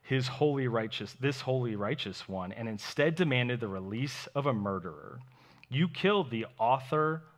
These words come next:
of life, but God raised him from the dead, and we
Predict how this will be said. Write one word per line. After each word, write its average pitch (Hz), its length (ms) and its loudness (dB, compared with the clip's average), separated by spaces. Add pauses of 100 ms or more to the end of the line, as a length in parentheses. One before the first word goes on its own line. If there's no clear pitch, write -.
(140)
of 110 180 0
life, 101 840 -2 (760)
but 123 220 -4
God 113 580 4
raised 143 460 0
him 180 260 0
from 160 360 0
the 165 80 0
dead, 85 560 -6 (540)
and 107 320 -4
we 107 520 -2